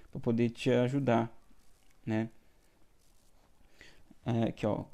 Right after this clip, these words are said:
um anúncio feito pela Estúdio oito, né, confirmou o encerramento do M M O R P G Asteria Online para o dia vinte e nove de outubro. Ou seja, o jogo ainda não fechou, mas, né, já está a caminho de fechar.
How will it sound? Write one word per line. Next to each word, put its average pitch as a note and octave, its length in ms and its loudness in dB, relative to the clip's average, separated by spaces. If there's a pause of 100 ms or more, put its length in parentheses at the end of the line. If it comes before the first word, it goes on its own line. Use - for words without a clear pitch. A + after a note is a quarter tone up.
(140)
um D3 100 2
anúncio E3 360 2
feito D#3+ 180 0
pela D3 180 4
Estúdio C3+ 440 -2
oito, C3 340 -2 (160)
né, A#2+ 160 -4
confirmou B2+ 720 2 (640)
o A#2+ 100 0
encerramento B2+ 520 2
do - 20 2
M C3+ 140 4
M C3+ 140 4
O C3 40 2
R C3+ 100 0
P B2 120 -4
G A#2+ 260 -2
Asteria C3 500 0
Online A2+ 300 -2
para A#2+ 220 -4
o A#2 40 -2
dia B2 160 -2
vinte C3+ 340 -4
e E3+ 40 -4
nove C3+ 320 -2
de C#3 100 -6
outubro. C3 560 -6 (140)
Ou - 100 -10
seja, A2+ 380 -6 (500)
o C3+ 120 -4
jogo D3+ 240 8
ainda C#3+ 180 6
não D3 100 2
fechou, C#3 540 -4 (220)
mas, A#2 520 -6
né, B2 200 -6 (120)
já B2 80 -10
está - 260 -8
a - 20 -8
caminho B2 340 -2
de B2 60 -10
fechar. C#3+ 440 -6